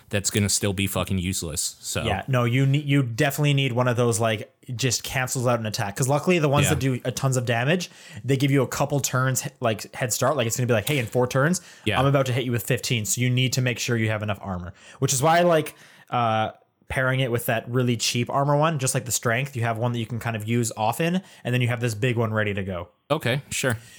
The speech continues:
Speaker 2: Agility, I didn't use much agility. It was mainly just that three in a row card. That one's super handy. It lets you get rid of a ton
Speaker 1: That's what
Speaker 2: pretty
Speaker 1: I'm saying,
Speaker 2: quick.
Speaker 1: man. Agility cards, I feel, are too underpowered compared to some of the other ones you get for the other
Speaker 2: And then
Speaker 1: resources.
Speaker 2: will,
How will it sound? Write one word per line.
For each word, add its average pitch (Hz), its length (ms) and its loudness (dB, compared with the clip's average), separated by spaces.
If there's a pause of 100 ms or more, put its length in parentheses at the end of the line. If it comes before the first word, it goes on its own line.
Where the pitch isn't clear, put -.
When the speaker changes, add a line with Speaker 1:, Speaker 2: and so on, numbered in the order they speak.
(220)
Speaker 2:
Agility, 180 480 4
I 131 60 2
didn't 147 140 0
use 156 120 2
much 151 140 2
agility. 123 340 2
It 127 180 -2
was 123 140 0
mainly 127 300 2
just 120 220 0
that 117 260 -2
three 123 240 2
in 123 80 0
a 120 40 2
row 110 200 2
card. 107 380 0
That 110 180 0
one's 113 200 0
super - 500 0
handy. 117 340 0
It 107 60 -4
lets 110 200 -4
you 113 60 -2
get 113 160 0
rid 113 100 2
of 110 140 0
a 107 60 0
ton 110 440 -2 (240)
Speaker 1:
That's 139 220 2
what 160 80 2
Speaker 2:
pretty 170 80 6
Speaker 1:
I'm 160 60 4
saying, 180 260 2
Speaker 2:
quick. - 40 4
Speaker 1:
man. 113 320 2 (140)
Agility 147 480 4
cards, 127 380 2
I 110 80 4
feel, 110 280 2
are 104 120 4
too 120 220 0
underpowered 104 600 2
compared 98 340 -2
to 95 80 -2
some 98 220 -2
of 90 60 -2
the 90 100 0
other 92 220 -2
ones 90 240 -2
you 87 80 -6
get 90 160 0
for 90 120 -6
the 82 140 -4
other 78 320 -4
Speaker 2:
And 85 100 -8
then - 0 - (800)
Speaker 1:
resources. 120 800 0
Speaker 2:
will, 139 320 0